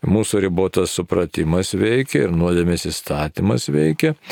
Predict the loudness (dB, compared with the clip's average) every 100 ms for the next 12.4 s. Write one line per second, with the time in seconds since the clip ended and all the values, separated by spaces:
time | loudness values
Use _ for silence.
0 | -12 -8 -2 2 2 2 0 2 2 2
1 | 0 0 -2 0 0 0 0 0 0 2
2 | 2 2 0 -2 0 0 0 -6 -18 -20
3 | -12 -6 -4 -2 0 2 2 0 0 2
4 | 0 0 0 0 2 2 0 0 -2 -2
5 | -2 -2 -2 -4 0 2 2 2 2 -2
6 | _ _ _ _ _ _ -20 -20 _ _
7 | -4 0 0 2 0 2 0 0 0 2
8 | 2 2 2 0 0 0 2 2 4 4
9 | 2 2 0 0 -6 -8 -6 -2 2 2
10 | 0 -6 -4 0 2 0 0 0 2 2
11 | 0 -2 -4 -6 -6 -4 -4 -2 -2 -2
12 | -4 -2 -2